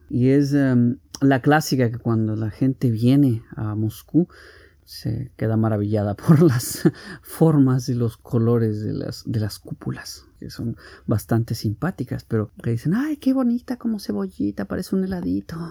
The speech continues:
Sí, pues, ti-, ti-, tiene toda la razón, parece un, una cebollita. Y fíjate,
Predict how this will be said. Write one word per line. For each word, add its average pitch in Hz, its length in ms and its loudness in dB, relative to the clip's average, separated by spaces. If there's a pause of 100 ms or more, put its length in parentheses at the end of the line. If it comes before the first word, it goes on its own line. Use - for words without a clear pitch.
Sí, - 340 -16
pues, 147 420 -6
ti-, 143 200 6
ti-, - 200 -18
tiene 147 160 4
toda 156 200 2
la 131 100 4
razón, 104 340 -2
parece 113 280 -6
un, 117 120 -6 (340)
una 123 140 4
cebollita. 113 680 0
Y 135 140 2
fíjate, 127 400 -2